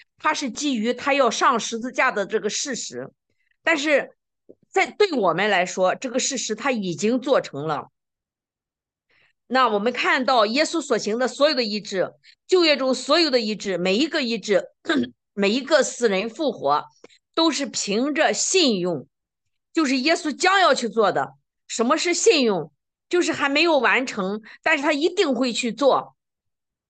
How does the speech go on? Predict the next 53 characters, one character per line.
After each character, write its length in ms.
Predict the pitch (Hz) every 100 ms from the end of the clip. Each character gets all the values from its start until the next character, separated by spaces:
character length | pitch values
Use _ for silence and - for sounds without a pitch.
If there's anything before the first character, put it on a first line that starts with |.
| _ _ _ _ -
啊， 160 | 220
你 360 | 214 247 240 233
一 140 | 302
旦 420 | 381 370 285 233 208
你 120 | 226
明 180 | 214 226
白 140 | 320
了 80 | 262
这 160 | 254 233
个， 160 | 208
你 140 | 196 196
就 160 | 269
会 160 | 240 247
明 200 | 196 202
白 140 | 240
为 160 | 226 294
什 100 | 226
么 80 | 202
这 120 | 233
么 100 | 208
重 220 | 247 190
要。 320 | 196 143 - _ _ _
福 120 | - 339
音 160 | 359
书 200 | 381 381
里 160 | 349 254
常 200 | - 269
常 200 | 285 269
提 160 | 269
到 100 | 226
医 180 | 214 214
治， 360 | 202 208 151 - _ _ _
福 100 | 254
音 240 | 311 339 349
书 380 | - 330 311 214
之 160 | 302
后 240 | 302 320 -
在 200 | 277 247
《使 180 | -
徒 140 | 196 277
行 260 | 262 254
传》 240 | 285 254 202
或 80 | 240
者 100 | 202
之 200 | 233 240
后， 340 | 254 180 - _ _ _ -
信 280 | - 339
心 220 | 240 254 226
很 200 | 254 330
少 140 | 262
被 180 | 214 208
提 220 | - 185
起， 300 | - 147 127